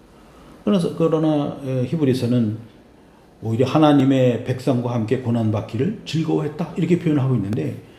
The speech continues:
사실 출애굽기를 보게 되면, 어, 그가 설익은 애국심으로 이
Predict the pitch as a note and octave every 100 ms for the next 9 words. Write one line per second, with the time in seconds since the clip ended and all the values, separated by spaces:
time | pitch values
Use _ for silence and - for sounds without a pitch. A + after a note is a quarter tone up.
0 | - - - G3+ G3 F3+ - - - -
1 | - - C4 B3+ F#3 E3+ G2+ F#2+ G2 G2+
2 | D3+ G2+ G#2+ - - - - - - -
3 | - - - - - - G#2 F#2 - -
4 | E3+ G#3+ E3+ G#2 - - - _ _ -
5 | _ - - A3 A3+ A#3 A#3+ D3 C#3+ C#3+
6 | F3 D3+ D#3 F#3+ E3+ - - - C3 C#3